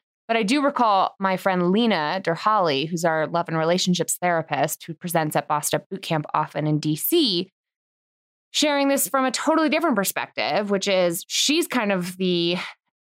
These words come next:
I don't wanna say slob, but she's not the one in her relationship that cares too much if the kitchen's clean or not.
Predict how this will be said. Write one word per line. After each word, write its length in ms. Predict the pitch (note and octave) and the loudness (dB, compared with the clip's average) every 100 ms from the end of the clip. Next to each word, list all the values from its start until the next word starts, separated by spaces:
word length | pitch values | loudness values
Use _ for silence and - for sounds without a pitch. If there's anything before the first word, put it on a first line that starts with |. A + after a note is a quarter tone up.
| _ _ | _ _
I 40 | |
don't 80 | B3+ | 0
wanna 120 | B3 G3 | 0 2
say 140 | F3+ | 0
slob, 680 | - - E3+ C#3+ C3 G#3+ B3 | 2 2 4 4 2 0 0
but 100 | C4 | 0
she's 240 | - D#4+ | 2 4
not 240 | D4+ C4 - _ | 4 2 -2 _
the 80 | A3 | 0
one 240 | G#3 G3 | 2 2
in 120 | F#3+ G3 | 2 2
her 140 | F#3+ | 2
relationship 520 | F3 E3 E3 F3+ E3+ | 4 2 2 0 2
that 160 | E3 D#3+ | -2 -2
cares 260 | F3+ D#3+ | 0 0
too 140 | - E3 | -2 -2
much 240 | D3+ D3+ | -2 -2
if 120 | D#3+ | -6
the 80 | - | -8
kitchen's 380 | - D#3+ D#3+ D#3 | -8 -2 0 -2
clean 300 | - E3 D3+ | -2 0 0
or 60 | C#3 | 0
not. 300 | B2 C3 | 0 -2